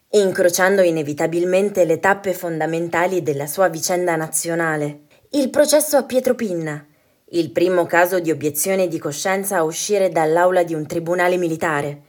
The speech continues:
L'impegno pacifista di Aldo Capitini, figura emblematica della non violenza italiana, e di tanti attivisti e attiviste dei movimenti, e il rinnovamento del cattolicesimo conciliare,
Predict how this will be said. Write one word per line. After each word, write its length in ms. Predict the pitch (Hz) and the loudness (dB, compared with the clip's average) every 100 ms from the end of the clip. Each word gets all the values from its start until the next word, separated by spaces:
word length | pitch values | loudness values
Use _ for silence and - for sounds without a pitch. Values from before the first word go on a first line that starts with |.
| _ _ _ - | _ _ _ -6
L'impegno 600 | 269 294 254 330 311 320 | 0 0 2 2 2 4
pacifista 640 | 277 240 226 285 - 269 | 2 0 -4 -4 0 0
di 180 | 208 214 | 0 -8
Aldo 340 | 233 254 233 240 | -2 -2 0 0
Capitini, 680 | 233 233 226 190 160 147 - _ | 0 -4 -4 -4 -4 -8 -14 _
figura 520 | _ 156 156 180 196 180 | _ -6 2 4 4 4
emblematica 760 | 170 160 165 180 185 202 170 | 0 2 2 2 -2 -6 -6
della 260 | 143 143 143 | -8 -8 -4
non 220 | 170 180 | -2 2
violenza 440 | 185 180 185 175 | 4 2 0 -4
italiana, 720 | 170 160 165 175 160 151 151 - _ | -6 -4 0 2 0 -4 -8 -12 _
e 140 | 254 233 | -2 0
di 160 | 247 | 2
tanti 400 | 269 302 294 262 | 2 2 0 0
attivisti 720 | 240 - 220 240 - - 285 | 0 -2 -6 -4 -6 -6 -4
e 160 | - 220 | 2 2
attiviste 640 | 208 - 214 226 226 240 | 0 -4 -6 -4 -4 -4
dei 180 | 202 202 | -2 -2
movimenti, 760 | 190 185 190 180 156 147 143 147 _ _ | -2 -4 -4 -4 -4 -6 -10 -14 _ _
e 160 | - 180 | 4 6
il 160 | 170 156 | 6 4
rinnovamento 720 | 160 170 160 165 175 180 180 | 0 0 0 0 0 0 -2
del 160 | 160 | -2
cattolicesimo 800 | - 147 160 156 175 180 175 165 | -4 -8 -6 -6 -4 -4 -2 -6
conciliare, 800 | 143 160 151 180 185 160 156 151 | -4 -6 -6 0 0 2 -2 -8